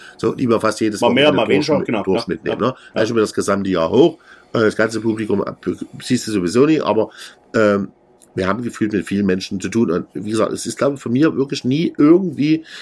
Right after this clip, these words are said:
Speaker 1: dass ich da niemanden
Speaker 2: Nee,
Speaker 1: grüßen
Speaker 2: wir sind
Speaker 1: will.
Speaker 2: nicht böse. Nee, wir sind ja
Speaker 1: Aber es ist immer so
Speaker 2: wir sind
Speaker 1: ganz
Speaker 2: Typen
Speaker 1: krass
Speaker 2: zum
Speaker 1: oder so,
Speaker 2: Anfassen.
Speaker 1: oder?
Speaker 2: Also,
Speaker 1: Ja, sind
Speaker 2: no,
Speaker 1: wir
Speaker 2: also,
Speaker 1: eigentlich.
Speaker 2: genau.
Speaker 1: Wir reden ja auch. Ich quatsch, ihr könnt mich schon gerne anquatschen und sagen, ich kenn dich aus dem Puff oder so, weißt du?
Speaker 2: Genau. Aus dem
Speaker 1: War ich schon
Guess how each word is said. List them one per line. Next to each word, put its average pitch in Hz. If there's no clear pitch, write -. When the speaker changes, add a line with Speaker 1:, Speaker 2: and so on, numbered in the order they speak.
Speaker 1:
dass 117
ich 120
da 110
niemanden 127
Speaker 2:
Nee, 90
Speaker 1:
grüßen 151
Speaker 2:
wir 165
sind 135
Speaker 1:
will. 107
Speaker 2:
nicht 113
böse. 98
Nee, 98
wir 98
sind 101
ja 104
Speaker 1:
Aber 123
es 117
ist -
immer 170
so 143
Speaker 2:
wir 131
sind 117
Speaker 1:
ganz 131
Speaker 2:
Typen 123
Speaker 1:
krass 120
Speaker 2:
zum -
Speaker 1:
oder 95
so, 87
Speaker 2:
Anfassen. -
Speaker 1:
oder? 151
Speaker 2:
Also, 104
Speaker 1:
Ja, 78
sind 113
Speaker 2:
no, 139
Speaker 1:
wir 90
Speaker 2:
also, 78
Speaker 1:
eigentlich. -
Speaker 2:
genau. -
Speaker 1:
Wir 127
reden 120
ja 107
auch. 85
Ich -
quatsch, -
ihr 101
könnt 147
mich 143
schon 131
gerne 117
anquatschen 113
und -
sagen, 92
ich -
kenn 104
dich 101
aus 87
dem 82
Puff -
oder -
so, -
weißt -
du? 101
Speaker 2:
Genau. 117
Aus 104
dem -
Speaker 1:
War 101
ich -
schon -